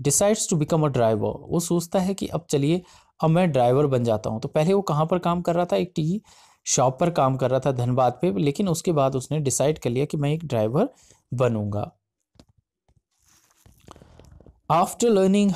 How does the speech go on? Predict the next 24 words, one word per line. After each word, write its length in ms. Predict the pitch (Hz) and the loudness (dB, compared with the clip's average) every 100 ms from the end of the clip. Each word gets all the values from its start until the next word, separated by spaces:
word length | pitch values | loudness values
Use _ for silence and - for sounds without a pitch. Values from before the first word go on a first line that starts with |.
| - | 0
how 280 | 131 147 160 | 2 2 2
to 60 | 160 | 0
drive, 460 | 139 147 117 135 - _ _ _ _ _ 135 | 2 4 4 2 -4 _ _ _ _ _ -2
बलराम 440 | 131 156 202 220 | 0 2 2 2
finds 400 | 196 175 185 - | 2 2 2 0
a 40 | 151 | 0
job 360 | 147 143 170 175 - 135 | 2 2 2 -2 -4 0
driving 460 | 131 139 143 170 170 | 2 2 2 0 -2
अशोक। 460 | - - 147 113 - _ _ _ _ | -2 0 2 0 -6 _ _ _ _
तो 360 | 151 151 147 139 | 2 4 4 2
बलराम 400 | 131 131 175 196 | 2 2 2 2
जो 120 | 196 | 2
है, 220 | 190 190 | 4 2
वो 220 | 180 147 | 2 -2
अशोक 460 | 160 147 - 160 165 | -2 -2 0 0 0
का 100 | 180 | 0
ड्राइवर 400 | 151 123 131 156 | 2 2 2 2
बन 200 | 139 123 | 0 2
जाता 260 | 120 117 131 | 0 0 0
है 140 | 180 | 0
ड्राइविंग 380 | 151 120 120 127 | 2 2 2 -2
सीखने 400 | - 120 120 110 | -4 -4 -4 -4
के 60 | |
बाद। 240 | 113 110 | -4 -4